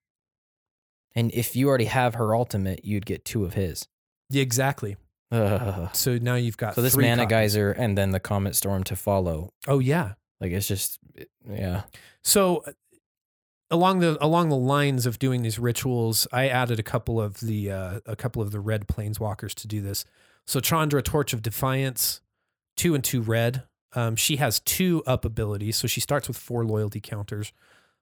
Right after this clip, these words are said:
Speaker 2: Uh, but the first one is exile the top card of your library. You may cast that card.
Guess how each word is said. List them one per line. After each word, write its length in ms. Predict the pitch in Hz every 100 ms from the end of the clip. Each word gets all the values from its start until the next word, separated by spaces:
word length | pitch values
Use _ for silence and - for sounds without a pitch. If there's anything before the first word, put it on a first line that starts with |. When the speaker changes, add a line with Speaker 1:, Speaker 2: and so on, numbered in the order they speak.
| _
Speaker 2:
Uh, 160 | 117 113
but 180 | 110
the 60 | -
first 320 | - 175 160
one 160 | 156 139
is 140 | 113
exile 360 | 127 - 127 117
the 60 |
top 220 | 104 113 -
card 180 | 113
of 60 | 104
your 140 | 101
library. 500 | 107 123 123 123 117
You 100 | 113
may 100 | 104
cast 420 | 92 - 165 175 -
that 180 | 107
card. 340 | - 107 107